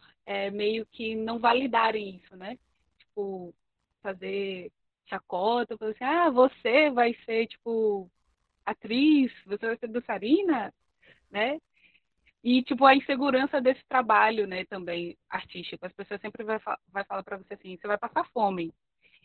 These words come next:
E você já sendo mulher negra, você já fica assim, "Meu Deus, eu não posso passar fome", né? Eu vivo nessa beirada, assim, eu, então, é, eu acho que essa falta de,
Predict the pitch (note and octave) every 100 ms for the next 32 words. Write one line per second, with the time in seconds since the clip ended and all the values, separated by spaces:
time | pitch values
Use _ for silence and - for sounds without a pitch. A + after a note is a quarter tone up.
0 | _ A3 A#3+ A#3+ C#4 B3 B3 A#3+ A#3+ A#3+
1 | A3 A#3 A3 G#3+ B3 B3+ B3 B3 A#3 A#3+
2 | B3 B3 A3 A#3+ G#3+ G#3 G#3 A3 - B3+
3 | - G3 - - - F3+ F3 E3+ _ _
4 | _ - - - - E3+ F#3 A3+ _ -
5 | - - G3+ G3+ F#3 _ _ F3+ G#3 A3
6 | A3 A3+ G3+ A3 G#3+ F#3 F#3 F#3 F#3+ F#3
7 | G3+ G#3 _ _ _ _ - G#3 G#3 G3+
8 | A3+ A3+ _ _ _ _ - F#3+ F#3 F#3
9 | F3+ _ _ _ _ _ _ _ _ _
10 | _ _ _ _ _ _ _ - G#3 F#3+
11 | - - G3+ A3+ - G#3 A3 G#3+ G3 G#3
12 | G#3 G#3 G3 F3+